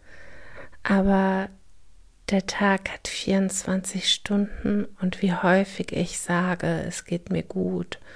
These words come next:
oder ich draußen rumlaufe und mir nach Weinen ist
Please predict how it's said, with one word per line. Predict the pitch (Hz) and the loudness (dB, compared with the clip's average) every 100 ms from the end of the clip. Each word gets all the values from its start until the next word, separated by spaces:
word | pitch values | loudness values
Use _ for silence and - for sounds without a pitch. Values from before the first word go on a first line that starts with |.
| - - - - - - - | -18 -18 -18 -20 -20 -16 0
oder | 175 170 170 165 170 170 | 2 4 4 2 2 0
ich | 165 - | -4 -8
draußen | - 170 165 - - | -6 0 0 -2 0
rumlaufe | 185 202 190 165 165 165 - 151 165 160 | 4 6 6 4 4 2 -2 0 2 0
und | 170 170 170 170 - - - - - - - - - | -2 0 0 0 -6 -12 -20 -20 -20 -20 -20 -12 4
mir | 202 202 | 6 8
nach | 190 170 170 - - | 6 4 2 -4 2
Weinen | 160 180 196 185 175 | 6 8 6 6 4
ist | 165 185 190 - - | 2 0 0 -2 -4